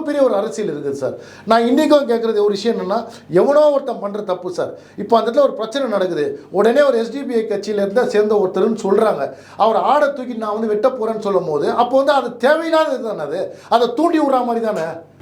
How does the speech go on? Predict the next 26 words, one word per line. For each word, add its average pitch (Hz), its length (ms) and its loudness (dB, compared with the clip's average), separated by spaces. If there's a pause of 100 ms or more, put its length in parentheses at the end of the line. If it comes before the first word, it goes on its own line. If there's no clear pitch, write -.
ஒரு 269 140 6
இந்துக்களை 311 440 4
தூண்டி 302 200 4
விடுற 262 200 4
மாதிரி 240 200 0
தானே 233 140 0
அந்த 202 100 -2
இடத்துல 202 200 0
ஆகுது. 165 220 0 (240)
இப்போ 185 140 0 (100)
முஸ்லீம்களை 302 440 4 (140)
தூண்டி 294 240 -2
விடுற 254 260 0
மாதிரி 226 200 0
தானே. 294 120 2 (180)
நான் 220 180 0
மறுபடியும் 294 340 -2
சொல்றேன், 202 240 0
அதை 196 100 -2 (120)
பேசி 320 200 2 (120)
தீர்த்துருக்கலாம். 226 460 -2 (380)
இத்தனை 285 280 4
ஆண்டு 247 180 2
காலம் 277 240 4
வந்து 262 260 -2
எந்த 262 120 2